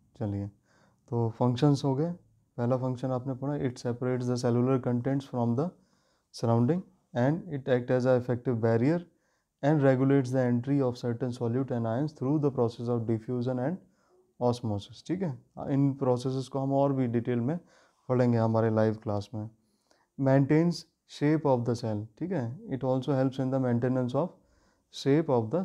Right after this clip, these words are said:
cell and it also, uh, helps in ingestion of materials, जैसे कि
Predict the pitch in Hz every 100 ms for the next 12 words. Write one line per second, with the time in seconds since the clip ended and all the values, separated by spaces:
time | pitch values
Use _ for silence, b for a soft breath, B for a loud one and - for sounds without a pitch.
0 | 180 113 104 104 _ _ _ 123 127 143
1 | 143 143 - - 135 143 143 160 160 160
2 | b b b b b - 120 117 117 117
3 | - _ _ _ - 127 143 143 139 165
4 | 214 170 160 151 143 151 139 135 - -
5 | 120 110 117 104 110 107 117 117 127 135
6 | 131